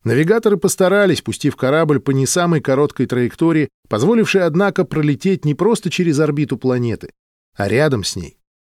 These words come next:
На экранах ледянистая выглядела крошечным голубым диском, уютным и живым. Но Анги знала, что мир этот суров — и едва пригоден для жизни. Огромные заледенелые океаны,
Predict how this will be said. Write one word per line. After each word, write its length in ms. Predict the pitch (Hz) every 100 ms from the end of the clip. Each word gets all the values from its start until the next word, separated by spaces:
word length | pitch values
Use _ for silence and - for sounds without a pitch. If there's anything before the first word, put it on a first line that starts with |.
| -
На 180 | 107 135
экранах 440 | - 180 185 -
ледянистая 600 | 151 147 151 175 - 151
выглядела 640 | 127 165 156 143 143 143
крошечным 840 | 131 - 160 190 180 147 160 160 131
голубым 540 | 135 131 127 143 120
диском, 420 | 117 131 - 90 - _ _ _ -
уютным 560 | 123 131 156 143 131 -
и 80 |
живым. 480 | 117 113 104 95 85 _ _ _ _ -
Но 160 | 147 -
Анги 320 | 220 220 185
знала, 460 | 165 180 214 190
что 180 | - 147
мир 260 | 143 190 185
этот 220 | 175 156
суров — 580 | - 147 135 175 165 - _ _ _ -
и 60 |
едва 360 | 117 123 117 160
пригоден 520 | 135 127 127 120 113
для 180 | 104 110
жизни. 420 | 98 104 85 82 _ _ _ _ _ _ -
Огромные 760 | 107 127 165 233 226 214 214
заледенелые 800 | 165 185 180 151 151 196 185 175
океаны, 640 | 151 151 156 170 165 139